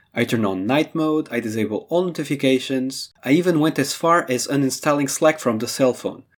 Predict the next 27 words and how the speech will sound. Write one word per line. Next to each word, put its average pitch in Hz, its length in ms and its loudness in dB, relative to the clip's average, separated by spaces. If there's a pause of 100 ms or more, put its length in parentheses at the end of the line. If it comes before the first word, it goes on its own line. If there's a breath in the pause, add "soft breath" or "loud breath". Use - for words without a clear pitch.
(260)
If 123 140 -4
someone 165 380 2
really 208 300 2
needs 151 260 2
to 135 120 0
reach 131 300 2
me 120 80 4
after 117 200 -4
my 110 140 0
work 151 300 0
hours, 156 460 0 (100)
they 170 140 2
have 135 200 -4
my 123 140 0
phone 113 260 -2
number. 98 320 -16 (680)
After 131 260 0
that, 165 320 0 (340)
I 190 120 2
go 214 160 2
and 196 160 2
do 165 80 2
my 139 180 2
come 185 360 -4
back 139 220 2
home 113 260 2
routine. 110 460 -4